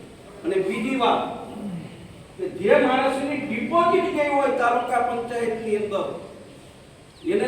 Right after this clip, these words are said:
ગુજરાત પ્રદેશ ભાજપનો પ્રમુખ સી આર પાટીલ કમલમમાં બોલાવીને કેસ પહેરાવે એની પાછળનું કારણ હોય તો ઈ છે કે ભારતીય જનતા પાર્ટી ગુજરાતની પ્રજાથી ડરી ગઈ છે.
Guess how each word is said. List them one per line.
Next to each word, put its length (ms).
ગુજરાત 460
પ્રદેશ 360
ભાજપનો 500
પ્રમુખ 360
સી 220
આર 160
પાટીલ 400
કમલમમાં 580
બોલાવીને 500
કેસ 180
પહેરાવે 380
એની 260
પાછળનું 500
કારણ 420
હોય 240
તો 160
ઈ 180
છે 140
કે 160
ભારતીય 440
જનતા 320
પાર્ટી 480
ગુજરાતની 680
પ્રજાથી 680
ડરી 400
ગઈ 220
છે. 100